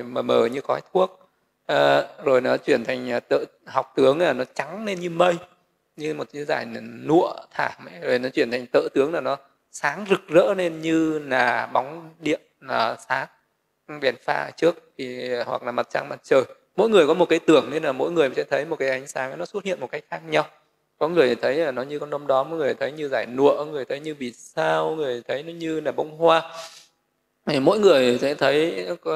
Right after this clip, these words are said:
nó có hình dáng, màu sắc và cái hiện tượng, à, diễn tả. Thì mỗi người diễn tả một cách khác nhau. Nhưng cái đó mình phải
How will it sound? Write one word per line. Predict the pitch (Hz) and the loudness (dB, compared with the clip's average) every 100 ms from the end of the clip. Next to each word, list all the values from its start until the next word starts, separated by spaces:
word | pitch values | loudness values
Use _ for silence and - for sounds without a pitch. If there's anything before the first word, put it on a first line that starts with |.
| 147 | 0
nó | 135 135 | 2 2
có | 139 139 | 2 -2
hình | 147 147 117 123 | 0 -6 -4 0
dáng, | 123 156 | 0 0
màu | 143 120 | 0 0
sắc | - - - _ _ _ _ _ | -2 -4 -4 _ _ _ _ _
và | - 131 123 120 117 | 0 2 2 0 -2
cái | 135 | -4
hiện | 156 190 | -4 0
tượng, | 165 160 - 156 | 4 4 2 -10
à, | 135 127 135 | -8 -4 2
diễn | 233 226 | 2 2
tả. | 165 - _ _ _ _ | -2 -2 _ _ _ _
Thì | 135 | -8
mỗi | 131 180 | -6 -2
người | 165 123 | -2 -2
diễn | 127 160 | -6 -6
tả | 120 | -6
một | 127 | -6
cách | 147 - | -8 -6
khác | - - | -10 -8
nhau. | 156 151 - _ _ _ | -4 -4 -6 _ _ _
Nhưng | 147 | -4
cái | 139 | -2
đó | 143 127 151 | 4 4 4
mình | 151 120 | -2 -8
phải | 131 123 | -6 -6